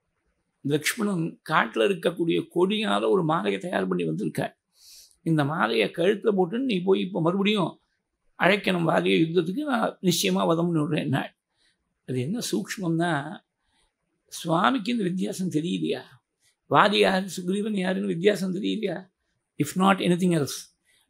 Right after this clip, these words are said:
அடிக்கிறவன் வாலி, அடி வாங்குறவன் சுக்ரீவன் கூட வித்தியாசம் தெரியலையா சுவாமிக்கு? ஆனா ஏன் இப்படி பண்ணாருனாக்க, முதல்ல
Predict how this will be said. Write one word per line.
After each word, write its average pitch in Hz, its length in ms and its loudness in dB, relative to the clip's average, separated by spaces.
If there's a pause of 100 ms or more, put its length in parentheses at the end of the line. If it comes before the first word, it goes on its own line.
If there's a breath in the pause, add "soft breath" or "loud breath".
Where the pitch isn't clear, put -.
(100)
அடிக்கிறவன் 226 800 6
வாலி, 196 340 4
அடி 214 280 6
வாங்குறவன் 233 600 4
சுக்ரீவன் 208 500 0
கூட 240 160 0
வித்தியாசம் 220 460 4
தெரியலையா 123 380 0
சுவாமிக்கு? - 720 -4 (460 soft breath)
ஆனா 170 580 4 (340)
ஏன் 214 240 4
இப்படி 262 180 0
பண்ணாருனாக்க, 185 800 0 (440)
முதல்ல 233 640 0